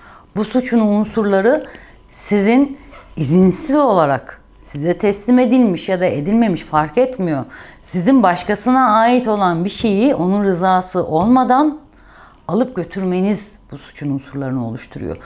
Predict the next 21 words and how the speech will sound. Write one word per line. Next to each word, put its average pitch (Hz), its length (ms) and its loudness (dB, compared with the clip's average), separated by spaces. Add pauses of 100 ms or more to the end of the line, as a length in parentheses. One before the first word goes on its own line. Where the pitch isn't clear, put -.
(400)
Bu 196 100 0
zaman 220 400 4
ne 247 40 4
oluyor? 277 400 2
Siz, - 340 -6 (380)
i-, - 60 -10
işveren 214 540 0
sana 220 260 -2
güvenmiş 269 640 0
yani, 214 400 -4
malını 190 520 -2
onu 196 220 -2
buna 214 160 -2
emanet 254 400 2
etmiş, - 220 -12
para 190 340 -2
değeri 180 280 0
olsun 208 380 0
ya 302 140 2
da 320 80 4
olmasın. 294 640 0